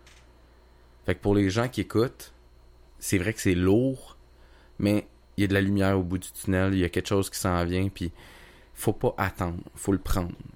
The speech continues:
Prenez, prenez le lead de votre vie, prenez le lead de, de, de, prenez la direction, euh, que vous souhaitez. C'est, arrêtez d'avoir peur, parce que la société, c'est ça qu'elle fait. Elle nous met dans un moule, puis elle nous crée une peur, puis elle nous crée des, tu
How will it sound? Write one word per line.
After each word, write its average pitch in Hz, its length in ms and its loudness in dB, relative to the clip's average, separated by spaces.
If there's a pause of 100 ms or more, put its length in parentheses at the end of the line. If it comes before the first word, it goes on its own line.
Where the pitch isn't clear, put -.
Prenez, 131 280 0
prenez 147 320 0
le 123 80 2
lead 107 260 0
de 98 120 2
votre 87 280 -2
vie, 104 200 -6
prenez 117 280 -2
le 113 100 -2
lead 101 420 0
de, 90 200 2
de, 87 160 -2
de, 67 180 -4
prenez 123 280 0
la 107 140 2
direction, 101 680 0
euh, 87 80 2
que 95 140 0
vous 95 180 -4
souhaitez. 101 500 -2 (1300)
C'est, - 280 -12 (200)
arrêtez 113 420 -2
d'avoir 101 380 0
peur, 104 300 0
parce - 180 -4
que - 80 -2
la 98 200 4
société, 107 440 0
c'est 107 140 -2
ça 104 160 0
qu'elle 90 200 -4
fait. 95 240 -2 (180)
Elle 101 140 2
nous 107 100 4
met 113 180 2
dans 110 200 0
un 95 160 2
moule, 110 360 4
puis 104 120 0
elle 92 140 0
nous 92 120 -2
crée - 200 -2
une 92 180 0
peur, 98 460 2
puis - 120 -4
elle 87 80 0
nous 87 120 -4
crée - 280 0
des, 92 220 0
tu - 60 -10